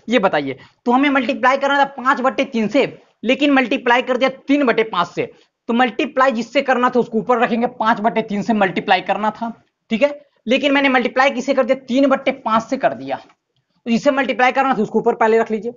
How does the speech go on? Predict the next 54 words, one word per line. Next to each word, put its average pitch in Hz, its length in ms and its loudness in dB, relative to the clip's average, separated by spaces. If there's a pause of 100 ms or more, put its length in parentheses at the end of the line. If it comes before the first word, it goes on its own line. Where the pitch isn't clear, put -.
(800)
अब 269 140 2
समझिए, 202 340 0
तो 208 100 -2
बताइए 262 320 2
कितना 269 400 -2
परसेंट 240 420 0
का 208 260 2 (140)
एरर 196 200 2
हुआ 160 260 0
है, 160 200 -2 (120)
गलती 151 300 -2
हुआ 143 240 2
है, 151 80 -2
बताना 135 300 0
है। 113 140 -10
तो - 1200 -16
ये 254 60 4 (100)
बटे 226 280 2
में 285 60 -4
जो 269 60 -4
दिख 277 100 -2
रहा 269 80 4
है 254 60 2 (100)
तीन 220 240 -2
और 185 160 0
बटे 196 240 0
में 233 80 -2
जो 220 60 0
दिख 202 140 -4
रहा 233 80 2
है 226 40 -2
ये 214 60 0 (140)
पांच, 123 280 -4
ठीक 208 100 -4
है, 233 120 -2 (320)
इन 285 200 0
दोनों 240 300 2
का 240 180 2
मल्टीपल 220 500 0
ले 190 120 0
लेंगे, 156 280 0
तो 180 160 -4
इन 208 160 0
दोनों 233 120 2
का 185 80 0
तीन 233 220 0
और 233 100 2
पांच 226 200 2
का 233 80 0
मल्टीपल 214 240 2
हमारा 214 200 0
पन्द्रह 196 260 2
होता 220 240 0
है, 180 200 -6